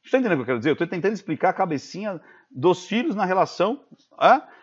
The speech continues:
Às vezes um amigo que tava mais próximo vai ter uma relação de carinho muito maior porque conviveu mais a situação. Talvez lá que nem o,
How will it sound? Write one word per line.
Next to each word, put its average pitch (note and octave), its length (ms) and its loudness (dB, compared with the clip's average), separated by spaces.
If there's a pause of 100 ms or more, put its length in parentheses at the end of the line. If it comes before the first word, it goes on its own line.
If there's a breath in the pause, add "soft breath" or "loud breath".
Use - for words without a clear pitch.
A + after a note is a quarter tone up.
(100)
Às F3 200 2
vezes A#3+ 180 2
um A#3+ 120 0
amigo G3 520 2
que - 100 -8
tava D3 280 6
mais C3 280 2
próximo C#3+ 600 2
vai F3 140 4
ter F#3 100 0
uma A#3 160 2
relação F#3+ 360 -2
de C#3+ 200 -6
carinho D#3+ 440 4
muito B3 380 -2
maior D3+ 580 6 (220 loud breath)
porque G#3+ 240 -4
conviveu A3 520 2
mais G3+ 420 8
a F3 60 0
situação. B2+ 500 -4
Talvez D#3 340 0
lá F3 120 2
que F3+ 100 -12
nem F#3 100 -6
o, B2 260 -4